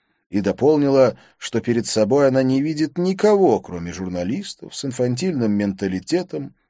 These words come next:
не способных нарушить табу.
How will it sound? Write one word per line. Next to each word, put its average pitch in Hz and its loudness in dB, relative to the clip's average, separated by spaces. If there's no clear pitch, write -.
не 160 2
способных 175 0
нарушить 90 -10
табу. - -14